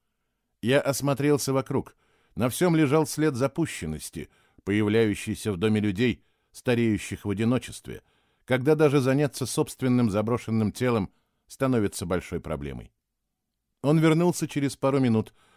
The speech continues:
принес сумку и сел на соседний стул. Вынул желтый конверт, бутылку холодной воды и два стакана, которые поставил на круглый кованый столик, стоявший перед нами.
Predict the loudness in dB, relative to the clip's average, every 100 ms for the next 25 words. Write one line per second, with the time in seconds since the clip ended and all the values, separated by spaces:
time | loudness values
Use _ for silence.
0 | _ -6 0 2 0 -2 0 0 2 0
1 | -2 _ _ -4 -2 0 2 0 0 -4
2 | -4 -4 -4 -6 -12 -16 -18 _ _ _
3 | _ _ _ -2 2 4 2 2 0 0
4 | -4 0 2 2 0 -6 _ _ _ _
5 | -4 2 2 2 0 2 2 4 2 2
6 | 2 0 0 -2 -2 -2 -8 -4 -2 -2
7 | -6 _ _ _ _ -4 0 0 0 0
8 | -4 -2 0 0 -2 -2 -4 -2 -2 2
9 | 2 2 -2 -2 -2 -2 -4 _ _ _
10 | -10 -2 -2 -2 -4 -10 -8 -6 -6 -8
11 | -10